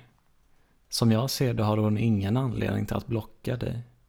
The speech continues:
Jag tycker inte det verkar som att du begår några övergrepp. Alltså stalkar, säger hotfulla saker, et cetera. Sedan verkar det ju rent reellt inte bli någon skillnad.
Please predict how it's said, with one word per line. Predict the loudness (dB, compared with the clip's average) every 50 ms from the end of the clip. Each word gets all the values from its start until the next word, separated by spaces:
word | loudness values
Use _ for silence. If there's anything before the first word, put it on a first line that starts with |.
| _ _ -20 -20 -18 _
Jag | -2 -2 0
tycker | 2 0 0 2 0
inte | 0 0 0 0
det | 2
verkar | 2 2 0 0 -2 -4 -4
som | -2 -2 -2
att | -2 -2
du | -2 -4 -2
begår | -2 -2 0 0 0 0 0
några | -2 -2 -2 -2
övergrepp. | -2 -2 -2 -4 -4 -4 -4 -4 -2 -2 -4 -4 -8 -14 -20 _ -20 -20 -20 -20 -20 _ _ _ _ _ _ _
Alltså | -4 -2 0 0 0 -2
stalkar, | -2 -2 -2 -2 -2 -4 -6 -8 -8 _ -4 -4 -4 -4 -6 -8 -10 -8
säger | -8 -4 -4 -2 -2 -2 -4
hotfulla | -4 -6 -6 -8 -8 -8 -8 -6 -6 -6
saker, | -6 -4 -6 -6 -6 -8 -10 -8 -8 -8 -8 -6 -8 -10 -12
et | -10 -8
cetera. | -6 -8 -8 -8 -8 -8 -8 -8 -8 -12 _ _ _ -20 -20 -20 -20 -20 -20 -20 -20 _ _ _ _ _ _ _
Sedan | -12 -2 0 0 2 4 4 4 4 4
verkar | 2 2 0 -2 0 -2 0
det | 2 4
ju | 4 4 4 2 2
rent | 2 0 0 0 -2 -4 -4 -2
reellt | 2 2 2 2 2 0 -4 -6 -8 -12 _ _ -2
inte | -2 0 0 0
bli | 0 0
någon | 0 0 -2
skillnad. | -2 -2 -4 -2 -2 -2 -2 -2 -4 -4 -6 -10